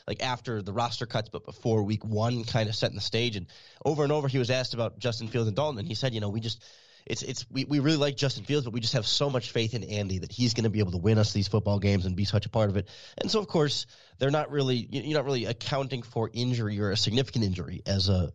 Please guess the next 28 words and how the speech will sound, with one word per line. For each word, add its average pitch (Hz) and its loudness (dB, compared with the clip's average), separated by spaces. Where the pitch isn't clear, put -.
as 110 2
a 98 0
portion 107 2
of 101 4
that 98 2
necessarily. 101 0
Of 107 -2
course, 98 -4
that, 107 -2
that's 123 0
gonna 139 2
derail 113 2
plans, 123 0
but 131 0
it, 180 -2
it 170 0
did 190 0
feel 185 0
like 147 2
such 151 0
an, 131 -2
a, 127 -4
a 113 4
miscalculation 117 0
and 101 0
an 95 -4
overconfidence 110 0
in, 113 0